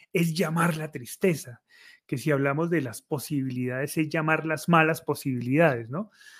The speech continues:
Como si la tristeza fuera llamada, ¿no? La, ¿no? Si la tristeza simplemente es una reacción natural frente a un acontecimiento que nos duele, que,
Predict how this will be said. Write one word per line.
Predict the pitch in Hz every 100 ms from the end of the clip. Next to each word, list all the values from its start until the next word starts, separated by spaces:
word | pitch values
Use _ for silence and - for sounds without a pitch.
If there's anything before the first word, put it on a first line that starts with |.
| - _
Como | 131 127
si | 123 -
la | 117 120
tristeza | 127 - - 151 135 165 170 - - _
fuera | - 160 190
llamada, | 170 120 277 302 120
¿no? | 120 285
La, | 160
¿no? | 131 294
Si | - 131
la | 123 110
tristeza | 117 - 175 220
simplemente | 226 247 247 226 226 226
es | 202
una | 202 196
reacción | 196 165 123 160 151
natural | 180 175 147 151
frente | - 190 139 143
a | 123
un | 143
acontecimiento | 170 156 131 123 131 123 127 117 233 - _ _
que | 131
nos | 110
duele, | - 302 381 143 - _
que, | -